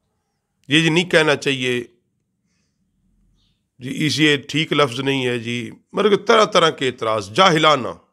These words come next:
मिशकातुल मिसाबी के अंदर बाब फ़ज़ाइल सैयदुल मुरसलीन के अंदर, जामे दरिमज़ी के अंदर भी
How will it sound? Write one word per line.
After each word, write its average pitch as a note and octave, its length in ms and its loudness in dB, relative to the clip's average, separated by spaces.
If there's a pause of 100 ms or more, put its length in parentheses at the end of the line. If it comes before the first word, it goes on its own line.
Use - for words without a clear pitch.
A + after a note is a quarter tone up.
(3000)
मिशकातुल G3+ 500 2
मिसाबी F#3 440 2
के F3+ 100 -2
अंदर E3 280 -2
बाब D3+ 360 0
फ़ज़ाइल D3 560 0
सैयदुल C#3+ 440 -4
मुरसलीन B2+ 600 -4
के B2+ 120 -10
अंदर, G#2+ 320 -6
जामे C#3 360 0
दरिमज़ी D3 420 -2
के - 120 -8
अंदर G#2 240 -8
भी - 180 -20